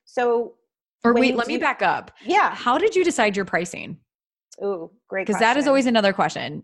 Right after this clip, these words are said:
Speaker 2: What do I price my services as? And I love hearing everyone's feedback on how they price services and the thought process behind it.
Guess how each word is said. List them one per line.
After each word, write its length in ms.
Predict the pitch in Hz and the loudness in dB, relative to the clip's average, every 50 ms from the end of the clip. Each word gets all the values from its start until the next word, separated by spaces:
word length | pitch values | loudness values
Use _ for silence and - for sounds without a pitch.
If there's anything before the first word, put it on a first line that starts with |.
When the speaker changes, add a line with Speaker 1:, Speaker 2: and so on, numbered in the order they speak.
| - - | -16 -12
Speaker 2:
What 200 | - 185 185 214 | -10 -4 -2 -2
do 80 | 226 226 | 0 0
I 80 | 233 233 | 0 0
price 240 | 240 214 202 202 | 0 -2 -2 -2
my 80 | - 185 | -6 -8
services 440 | 180 - 156 151 165 - - - - | -6 -6 -6 -6 -8 -10 -12 -10 -8
as? 240 | - - - - - _ | -6 -6 -8 -10 -8 _
And 120 | 185 208 196 | -2 -2 0
I 40 | |
love 300 | 196 202 185 190 196 208 | 2 4 2 2 2 0
hearing 420 | 202 233 226 226 220 220 220 220 - - - - _ _ _ _ _ _ _ | -4 -4 -4 -2 -2 -2 -2 -4 -6 -8 -20 -20 _ _ _ _ _ _ _
everyone's 460 | 196 196 190 202 196 190 185 180 175 | -2 0 0 0 0 0 -2 -4 -4
feedback 440 | - - 185 170 151 170 165 165 165 | -4 -6 -6 -2 0 0 0 0 -2
on 100 | 160 160 | -4 -6
how 200 | 170 170 165 160 | -4 -2 -2 -2
they 380 | 165 160 156 156 180 165 165 170 | -2 -6 -4 -2 -2 -2 -2 -4
price 460 | 165 - 185 175 180 190 202 - - _ | -6 -4 -4 -4 -4 -4 -8 -10 -16 _
services 600 | - - - 233 226 240 240 262 262 262 247 214 - - | -12 -8 -6 -4 -4 -4 -4 -2 -2 -2 -4 -6 -6 -6
and 180 | 190 185 180 | -4 -4 -4
the 60 | 170 170 | -6 -4
thought 280 | - 180 160 147 - | -2 -2 -2 -2 -2
process 360 | - 180 156 160 - 160 160 - | -2 -4 -4 -4 -6 -10 -12 -10
behind 340 | - 151 156 147 143 - - | -10 -10 -10 -10 -10 -10 -10
it. 160 | - - | -12 -12